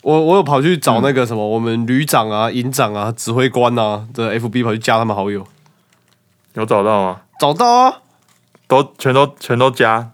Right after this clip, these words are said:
Speaker 2: 全都过审。
Speaker 1: 我全都加好友啊。
Speaker 2: 就是全都给你加。
Speaker 1: 没有，他们没有让我加好友，
Speaker 2: 我靠。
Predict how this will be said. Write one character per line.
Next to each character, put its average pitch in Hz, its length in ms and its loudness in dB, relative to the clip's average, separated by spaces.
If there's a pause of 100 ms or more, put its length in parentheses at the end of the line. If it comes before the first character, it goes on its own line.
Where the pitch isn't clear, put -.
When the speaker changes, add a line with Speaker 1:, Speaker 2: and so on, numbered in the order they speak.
(100)
Speaker 2:
全 113 140 -2
都 131 120 4
过 127 240 0
审。 87 260 -6
Speaker 1:
我 143 120 -8
全 165 140 0
都 196 200 4
加 185 160 6
好 160 160 6
友 - 0 -
啊。 - 20 4
Speaker 2:
就 - 0 -
是 - 0 -
全 143 80 4
都 113 100 4
给 101 60 2
你 95 60 -2
加。 90 300 -4 (120)
Speaker 1:
没 135 100 0
有， 147 60 4
他 139 120 4
们 143 100 2
没 135 60 0
有 127 60 0
让 131 120 -2
我 110 80 -2
加 113 140 0
好 107 120 0
友， 104 40 -4
Speaker 2:
我 - 20 -4
靠。 95 60 -10